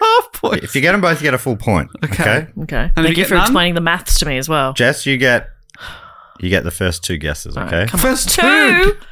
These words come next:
Speaker 3: And I still won't get it.
Speaker 2: Well, there's two answers.
Speaker 3: Oh, yeah, okay, okay,
Speaker 1: Fair
Speaker 3: okay.
Speaker 1: enough. Okay.
Speaker 2: Who were the two main combatants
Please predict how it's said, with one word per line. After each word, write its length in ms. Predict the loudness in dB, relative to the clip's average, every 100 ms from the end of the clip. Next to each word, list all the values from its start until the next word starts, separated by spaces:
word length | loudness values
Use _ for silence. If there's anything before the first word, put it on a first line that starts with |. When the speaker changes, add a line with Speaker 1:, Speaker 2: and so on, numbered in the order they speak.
| -20 -2
Speaker 3:
And 100 | 0
I 40 |
still 300 | 0 -2 0
won't 280 | 2 2 2
get 200 | 0 2
it. 140 | 2 2
Speaker 2:
Well, 80 | 2
there's 200 | 0 0
two 200 | 2 4
answers. 760 | 4 4 2 2 2 2 -4 -2
Speaker 3:
Oh, 60 |
yeah, 180 | 0 2
okay, 200 | 0 -2
okay, 140 | -6 -2
Speaker 1:
Fair 100 | 0
Speaker 3:
okay. 20 |
Speaker 1:
enough. 220 | 0 -4
Okay. 260 | -6 -4 -2 -4 -8 -12 -10 -8 -8 -6 -6
Speaker 2:
Who 240 | 0 2 4
were 100 | 4
the 100 | 2
two 440 | 0 0 4 4
main 580 | 2 2 2 2 0 -4 -8
combatants 720 | -4 -2 0 -2 -4 -6 -6